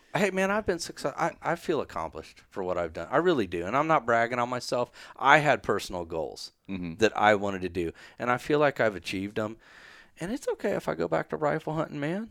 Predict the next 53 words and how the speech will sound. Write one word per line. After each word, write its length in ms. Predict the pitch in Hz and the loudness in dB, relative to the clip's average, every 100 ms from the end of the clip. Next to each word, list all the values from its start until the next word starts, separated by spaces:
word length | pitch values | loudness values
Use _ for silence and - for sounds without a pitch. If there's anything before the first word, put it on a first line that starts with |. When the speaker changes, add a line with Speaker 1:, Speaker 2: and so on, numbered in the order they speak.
| - | -8
Speaker 1:
or 120 | 135 | -4
using 360 | 135 156 156 151 | 0 -2 -2 -4
a 60 | |
damn 280 | 143 147 147 | -2 -2 -4
smoke 360 | 135 - 143 - | -6 -4 -4 -2
pole. 380 | - 165 185 - _ | 0 0 0 -8 _
There's 180 | - 185 | -4 -2
nothing 320 | 196 208 202 | 0 -2 -2
wrong 220 | 139 143 196 | -2 -2 -2
with 140 | 175 | -4
that. 140 | 98 - | -4 2
Speaker 2:
That 80 | 131 | 6
Speaker 1:
It's 20 | |
Speaker 2:
would 60 | 127 | 6
Speaker 1:
just 60 | - | 6
Speaker 2:
be 60 | |
Speaker 1:
kinda 180 | - 196 | 6 4
Speaker 2:
fun. 100 | 196 | 4
Speaker 1:
like, 180 | 190 170 - - | 2 0 -8 0
"Hey, 220 | 185 160 - | 0 0 -4
you 120 | - 180 | -6 -4
wanna 120 | 202 | -2
shoot 240 | - 190 | -4 -4
them 100 | 196 | -4
fuckers 380 | 175 180 175 165 | -4 -4 -2 0
over 240 | 170 160 - | 0 2 2
apples, 380 | 147 156 156 | 2 0 -4
man? 180 | 147 156 | -2 -2
Throw 220 | - 160 | 0 2
Speaker 2:
<clears throat> 0 | |
Speaker 1:
'em 100 | 156 | 2
out 160 | 151 135 | 2 2
by 120 | 139 | 2
the 80 | 120 | 0
bushel 300 | 95 95 - | -4 -8 -8
full. 200 | 80 85 | -10 -8
I 140 | 80 131 | -4 -4
don't 120 | 95 | -6
give 120 | 76 | -10
a 40 | 65 | -10
shit." 340 | - 73 76 _ - | -8 -6 -8 _ -12
Speaker 2:
Yeah. 160 | - - - | -12 -12 -6
Speaker 1:
You 60 | 117 | 0
know, 40 | |
I 20 | |
really 280 | 135 139 92 | 2 2 0
don't. 280 | 82 73 64 - - - - - _ - | -2 -8 -10 -18 -20 -20 -20 -20 _ -4
But, 160 | 104 | -2
boy, 220 | 127 135 | 4 4
that 160 | 127 147 | 6 2
was 120 | 156 | 0
an 120 | 135 | -2
eye-opener. 640 | 92 90 87 80 73 55 | 0 0 0 -2 -8 -14